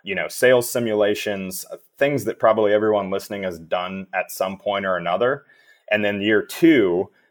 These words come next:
they put you into an inside sales role where you get to kind of initially sit by someone and learn, you know, how the sales process works at Cisco and then kind of adapt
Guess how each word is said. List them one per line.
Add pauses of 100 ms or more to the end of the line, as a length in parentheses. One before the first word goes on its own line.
they
put
you
into
an
inside
sales
role (280)
where
you
get
to
kind
of (240)
initially
sit
by
someone
and
learn, (280)
you
know,
how
the
sales
process
works
at
Cisco
and
then
kind
of
adapt